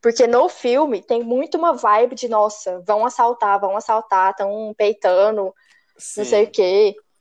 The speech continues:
Speaker 2: É,
Speaker 1: E,
Speaker 2: mas
Speaker 1: tipo,
Speaker 2: eu fiquei na dúvida. Eu real fiquei na
Speaker 1: é,
Speaker 2: dúvida, sabia?
Speaker 1: eu também fiquei.
Speaker 2: Porque
Speaker 1: Só que acho que tava mais pesando pro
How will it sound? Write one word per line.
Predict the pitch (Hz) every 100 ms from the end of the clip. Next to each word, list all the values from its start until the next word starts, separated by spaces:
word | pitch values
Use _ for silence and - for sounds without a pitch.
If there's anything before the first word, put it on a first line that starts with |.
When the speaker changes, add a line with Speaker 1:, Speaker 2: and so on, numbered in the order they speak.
| _ -
Speaker 2:
É, | 127 127
Speaker 1:
E, | 226
Speaker 2:
mas | 123
Speaker 1:
tipo, | 131
Speaker 2:
eu | 254 240
fiquei | 196
na | 160
dúvida. | 151 139 117 113 107 104 _ -
Eu | 120
real | 120 127 123
fiquei | - 139
na | 131 214
Speaker 1:
é, | 214 190
Speaker 2:
dúvida, | 196 -
sabia? | 107 - 120 214
Speaker 1:
eu | 226
também | 220 240 240
fiquei. | - 262 190
Speaker 2:
Porque | 175
Speaker 1:
Só | - 208
que | 240
acho | 226 -
que |
tava | 233 240 233 233
mais | 226 240
pesando | - 294 240 233 240
pro | 240 240 233 294 370